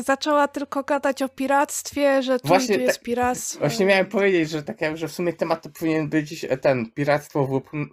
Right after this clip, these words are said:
Speaker 2: webtoonach i mangach. Nie?
Speaker 1: No.
Speaker 2: Tak, o tym był, o tym był ten panel. Nie? I w ogóle i strasznie, to-, o-, znaczy nie chcę tutaj, e, ten, e, tutaj,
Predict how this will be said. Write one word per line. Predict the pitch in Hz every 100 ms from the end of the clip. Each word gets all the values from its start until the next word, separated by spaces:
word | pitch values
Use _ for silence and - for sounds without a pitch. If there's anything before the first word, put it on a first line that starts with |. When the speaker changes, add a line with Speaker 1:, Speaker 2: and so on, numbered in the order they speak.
| -
Speaker 2:
webtoonach | 143 139 147 143 143
i |
mangach. | 175 151 110 92 - _ _ _ _ _ _ _ - 120
Nie? | 123 208 -
Speaker 1:
No. | 240
Speaker 2:
Tak, | 151 131
o |
tym | - 117
był, | 107 104 -
o | -
tym | 123 104
był | 107
ten | 107 95
panel. | 101 95 90 92 - _ _ _ _ _ _ _
Nie? | 101 117 120
I | 120 120
w | 120 131
ogóle | 127 127 127 -
i | 123
strasznie, | - 143 143 135
to-, | - - - -
o-, | 135
znaczy | 147 147 170
nie | 175
chcę | -
tutaj, | 156 151 147 139 -
e, | 101 120
ten, | 120 135 113 113 _ _ _ _ -
e, | 113 110 90 - _ -
tutaj, | 110 113 113 113